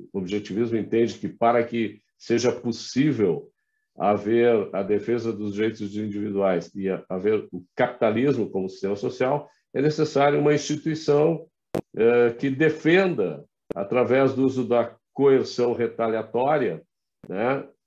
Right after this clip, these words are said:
esses direitos contra aqueles, e somente contra aqueles,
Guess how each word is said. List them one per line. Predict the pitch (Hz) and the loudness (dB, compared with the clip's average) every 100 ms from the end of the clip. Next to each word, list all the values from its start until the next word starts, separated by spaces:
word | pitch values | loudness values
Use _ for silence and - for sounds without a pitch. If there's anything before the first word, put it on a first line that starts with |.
| _ | _
esses | 120 131 135 120 | 2 2 2 -2
direitos | 143 131 135 151 160 151 - | 0 2 2 0 -8 -16 -16
contra | - 147 156 156 160 | -2 2 2 2 -2
aqueles, | 156 139 147 160 160 | -2 0 0 0 -4
e | 117 | -6
somente | 117 117 131 135 - | -2 0 2 0 -2
contra | 127 123 | -2 -2
aqueles, | 127 123 127 131 135 | -6 0 0 0 -6